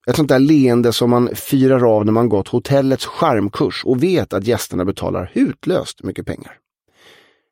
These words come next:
Hon bar en välsittande marinblå uniformsklänning och det blonda håret var stramt uppsatt med ett glittrigt spänne.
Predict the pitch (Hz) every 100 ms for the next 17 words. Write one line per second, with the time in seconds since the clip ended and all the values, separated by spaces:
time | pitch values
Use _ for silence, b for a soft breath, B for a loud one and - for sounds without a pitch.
0 | _ 131 127 127 127 127 120 139 107 101
1 | - 143 - 120 120 120 120 120 131 104
2 | 92 107 110 107 104 127 110 92 92 -
3 | 113 101 101 98 92 101 92 90 107 107
4 | 95 98 90 104 98 92 95 - 104 117
5 | 107 98 107 - - 95 92 - 110 -
6 | 127 139 - - - - 104 73 107